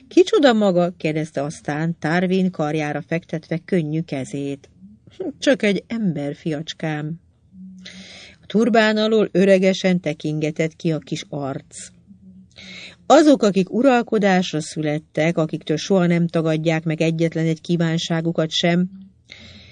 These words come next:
gyorsabban öregednek a világ legégetőbb napja alatt, mint Kelet gyermekei, akik ugyancsak öntudatos férfiak már akkor, amikor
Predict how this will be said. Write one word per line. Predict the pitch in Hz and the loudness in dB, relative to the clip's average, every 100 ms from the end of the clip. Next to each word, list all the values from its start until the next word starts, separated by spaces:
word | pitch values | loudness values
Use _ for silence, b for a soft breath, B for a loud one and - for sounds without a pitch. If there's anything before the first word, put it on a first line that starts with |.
| B B | B B
gyorsabban | 190 277 294 285 240 202 220 | 6 6 8 6 6 6 4
öregednek | 247 247 220 214 208 196 | 6 6 6 2 2 2
a | 190 | 4
világ | 214 202 196 | 4 4 4
legégetőbb | 202 202 180 - 190 180 180 180 175 175 170 | 4 2 0 0 0 4 2 2 0 0 0
napja | 170 165 175 170 | -2 -2 -2 0
alatt, | 170 180 - | 0 -2 -4
mint | 190 185 - | -2 -2 -2
Kelet | 180 175 165 147 | -2 0 0 -2
gyermekei, | 156 151 160 160 160 170 160 | -4 -2 0 -2 -2 -2 -2
akik | 160 165 | -4 -4
ugyancsak | 285 226 202 180 - | -2 -2 -2 -4 -4
öntudatos | 185 196 196 190 185 180 - | 0 0 0 -2 -2 -2 -4
férfiak | - 175 175 175 170 | -2 0 0 0 0
már | 156 156 156 | -2 -2 0
akkor, | 294 - 196 | -2 -2 0
amikor | 196 196 190 180 180 | 0 0 0 2 2